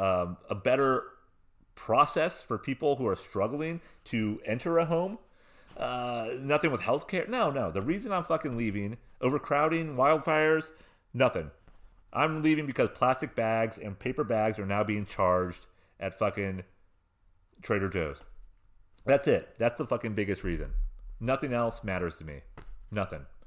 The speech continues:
Education doesn't matter. The fact that we're all fucked doesn't matter. Uh, the fact that my balls might inflame overnight with some sort of weird disease and I can't go get checked,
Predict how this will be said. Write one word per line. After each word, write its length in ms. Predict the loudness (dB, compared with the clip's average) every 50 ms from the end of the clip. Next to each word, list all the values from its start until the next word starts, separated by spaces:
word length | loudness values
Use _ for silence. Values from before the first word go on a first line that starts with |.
| -18 -14 -10
Education 460 | -8 -8 -6 -2 0 0 0 0 -4
doesn't 200 | -4 -4 -4 -4
matter. 480 | -6 -4 -4 -2 0 0 0 0 -2 -6 -14 -20 -20 -20 -20 -20 -20 -20 -20 _ _ _ _ _
The 80 | -12 -6
fact 360 | -2 0 0 0 0 -2 -2
that 180 | -2 -2 -2 0
we're 100 | 0 2
all 120 | 2 0
fucked 480 | 0 -2 -2 0 0 0 -2 -4 -6 -4
doesn't 260 | -4 -2 -2 -4 -4
matter. 460 | -4 -4 -2 -2 0 -2 -2 -4 -6 -16 -20 -20 -20 -20 -20 -20 _ -8
Uh, 1200 | -4 0 0 2 2 2 2 2 2 2 2 2 2 2 0 0 0 0 0 0 -2 -2 -2 -4
the 100 | -6 -8
fact 360 | -6 -4 -4 -4 -4 -4 -4
that 160 | -6 -6 -4
my 540 | -2 -4 -2 -2 0 0 -2 -2 -4 -6 -8 -10 -12
balls 720 | -14 -6 0 2 4 6 6 6 4 4 2 0 -2 -2
might 240 | -2 -2 -2 -2 -4
inflame 600 | -6 -8 -8 -10 -8 -4 -4 -2 -2 -2 -2 -2
overnight 540 | -2 -2 -2 -4 -4 -2 -2 -4 -4 -6 -14 -20 -20 -20 -20 -20 -20 -20 -14 -14
with 100 | -10 -6
some 160 | -6 -6 -4
sort 180 | -2 -2 -2
of 140 | 0 -2 -2
weird 480 | -2 -2 -2 0 0 0 0 -2 -4 -6 -10 -16 -20 -20 -20 -20 -20 -20 -18 -10 -8
disease 640 | -6 -6 -4 -4 -2 -2 0 -2 -2 -4 -6 -10 -20 -20 -20 -18 -12 -8
and 140 | -6 -6
I 40 | -6
can't 280 | -6 -4 -6 -6 -4 -2
go 380 | 0 0 2 2 0 -2 -4 -6 -6
get 240 | -2 -2 -2 -2 -4
checked, 440 | -6 -2 -2 0 -2 -2 -6 -16